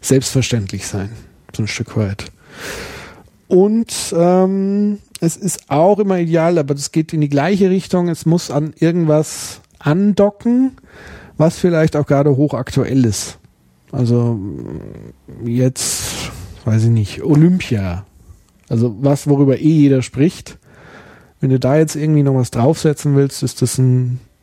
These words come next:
guter Bezugspunkt, um das zu benutzen. Heute würde man sagen, man nutzt den Hashtag, <laughs> den man nicht nutzen darf bei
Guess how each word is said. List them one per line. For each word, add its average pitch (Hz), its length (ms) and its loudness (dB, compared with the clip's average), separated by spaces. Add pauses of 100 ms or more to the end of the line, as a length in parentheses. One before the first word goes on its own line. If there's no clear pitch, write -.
(340)
guter 143 240 2
Bezugspunkt, 117 960 -2 (360)
um 120 140 0
das 107 160 0
zu - 100 -14
benutzen. 113 480 0
Heute 127 280 2
würde 123 120 2
man 123 140 0
sagen, 120 480 0
man 120 300 0
nutzt - 320 -2
den 120 120 2
Hashtag, 110 680 0 (300)
<laughs> - 40 -8 (880)
den 151 60 4
man 117 140 4
nicht - 180 -2
nutzen 127 340 0
darf 117 300 0
bei - 140 0